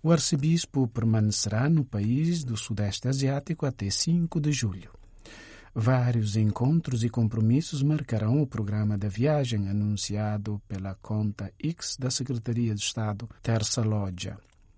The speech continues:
Nesta terça-feira, dia dois de junho, está prevista uma visita de cortesia ao presidente das Filipinas, Fernando Marcos Júnior, seguida de um encontro com o secretário das Relações Exteriores, Henrique Manalo. No dia três de julho,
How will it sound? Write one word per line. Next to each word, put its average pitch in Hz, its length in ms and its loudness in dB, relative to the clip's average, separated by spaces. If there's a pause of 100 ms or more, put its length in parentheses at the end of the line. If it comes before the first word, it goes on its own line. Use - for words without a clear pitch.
(200)
Nesta 123 500 6
terça-feira, 156 640 2
dia 110 220 2
dois 92 260 -4
de 120 100 0
junho, 160 400 6
está 120 280 2
prevista 147 580 2
uma 117 220 6
visita 113 480 0
de 113 80 0
cortesia 139 640 0
ao 117 100 2
presidente 107 480 0
das 104 160 -2
Filipinas, 151 680 4
Fernando 107 680 2
Marcos 107 600 -2 (400)
Júnior, 143 520 2 (460)
seguida 151 500 2
de 127 120 2
um 120 100 8
encontro 120 580 2
com 110 200 0
o 107 40 2
secretário 127 560 -2
das 107 200 0
Relações 104 460 0
Exteriores, 127 580 0
Henrique 117 520 0
Manalo. 104 560 0 (720)
No 147 160 6
dia 165 220 6
três 196 300 4
de 165 120 2
julho, 147 480 4